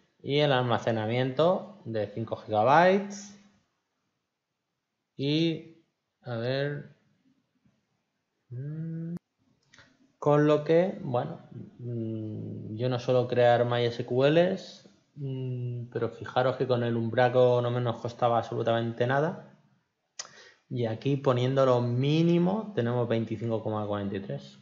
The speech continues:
Como, como mínimo curioso, ¿vale? Eh, pues nada, pues para el ejemplo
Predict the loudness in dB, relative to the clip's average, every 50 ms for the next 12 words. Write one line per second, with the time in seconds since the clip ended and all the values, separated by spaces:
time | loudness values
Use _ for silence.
0 | _ -8 -6 -4 -4 -2 -4 -6 -8 -10 -6 -4 -4 -4 -2 -2 -2 -2 0 2
1 | 2 2 2 2 2 -2 0 0 2 2 2 0 0 -8 -12 -16 -16 -16 -16 -14
2 | -14 -14 -8 -6 -4 -4 -4 -4 -6 -10 -14 -20 -20 -20 -20 -20 -20 _ _ _
3 | -20 -20 _ 0 4 6 8 8 10 10 10 10 10 10 10 10 10 10 8 8
4 | 8 6 6 6 4 4 2 2 2 0 0 -2 -2 -4 -6 -10 -16 -20 -20 -20
5 | _ _ _ _ _ _ _ _ _ _ _ 4 6 8 8 8 6 6 6 6
6 | 4 4 4 4 4 4 4 2 0 -2 -4 -8 -6 -4 -4 -4 -4 -6 -10 -10
7 | -12 -12 -12 -4 -2 0 0 2 0 0 0 -2 -4 -2 -4 -4 -4 -2 -2 -4
8 | -4 -4 -8 -14